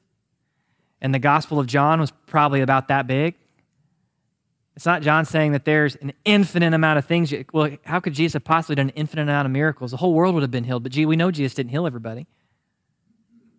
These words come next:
What it's saying is, their book basically saying the way they had to record and write stuff down in their day, saying that w-, we don't, we don't have the ability to record everything that po-, if you tried to write a true biography of the,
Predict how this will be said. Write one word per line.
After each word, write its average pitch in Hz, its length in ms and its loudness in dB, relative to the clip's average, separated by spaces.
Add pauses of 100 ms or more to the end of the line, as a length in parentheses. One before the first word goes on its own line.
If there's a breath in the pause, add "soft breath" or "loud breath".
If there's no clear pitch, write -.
(600)
What 135 100 2
it's 123 100 -4
saying 170 320 0
is, 135 240 0
their 135 380 -2
book 143 380 -4
basically 143 320 -4
saying 131 320 -4 (580)
the 143 100 -6
way 156 180 2
they 156 200 0
had 170 240 0
to 147 60 0
record 143 400 0
and 139 100 -2
write 139 180 -2
stuff - 240 -6
down 143 220 0
in 127 120 -4
their 127 120 -2
day, 147 220 -2
saying 131 260 -8
that 143 140 -6
w-, 147 160 -12 (180)
we 143 140 -2
don't, 165 180 -2
we 156 100 0
don't 170 120 0
have 165 240 0
the 147 100 2
ability 147 320 2
to 135 60 -2
record 139 420 0
everything 143 460 0
that 131 120 -6
po-, 143 180 -2
if 135 200 -6
you 147 60 -4
tried 165 200 0
to 151 60 -2
write 147 140 2
a 127 40 -2
true 156 200 -6
biography 147 540 2
of 131 100 0
the, 127 100 -4